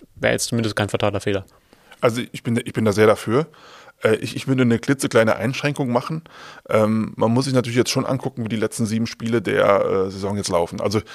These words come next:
Speaker 2: wenn, wenn das jetzt in dem Stil von Nürnberg weitergehen sollte oder würde, finde ich, dass da eine Dynamik reinkäme, die nochmal,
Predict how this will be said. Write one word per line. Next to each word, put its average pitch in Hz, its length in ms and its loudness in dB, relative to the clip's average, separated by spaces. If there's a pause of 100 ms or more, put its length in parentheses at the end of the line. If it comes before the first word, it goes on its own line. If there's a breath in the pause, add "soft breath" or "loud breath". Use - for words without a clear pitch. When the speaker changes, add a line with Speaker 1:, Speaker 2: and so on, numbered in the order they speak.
(220 loud breath)
Speaker 2:
wenn, 113 340 2
wenn 120 300 2
das 120 160 4
jetzt 117 180 2
in 117 80 0
dem 113 140 4
Stil 123 220 0
von 107 180 2
Nürnberg 123 400 4
weitergehen 113 840 2
sollte 110 480 4
oder 107 260 2
würde, 135 480 2 (560 loud breath)
finde 131 340 4
ich, - 220 -4
dass - 160 2
da 117 100 8
eine 117 140 4
Dynamik 110 580 2
reinkäme, 107 480 0
die 104 100 -4
nochmal, 101 440 4